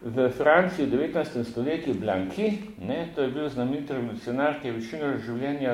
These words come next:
v zaporu preživel zaradi tega, ker je mislil, da je dovolj napraviti zaroto poštenih ljudi in vpeljati socializem in bo, ne. Skratka,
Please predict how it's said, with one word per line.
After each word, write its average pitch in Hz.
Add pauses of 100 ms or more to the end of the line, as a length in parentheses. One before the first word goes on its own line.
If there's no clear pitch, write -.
v 113 (640)
zaporu 165
preživel 147
zaradi 127
tega, 156
ker 143
je 123
mislil, 139
da 123
je 117
dovolj 139
napraviti 131
zaroto 131
poštenih 117
ljudi 110
in 135
vpeljati 120
socializem 110 (440)
in 101
bo, 82 (580)
ne. 107 (1300)
Skratka, 156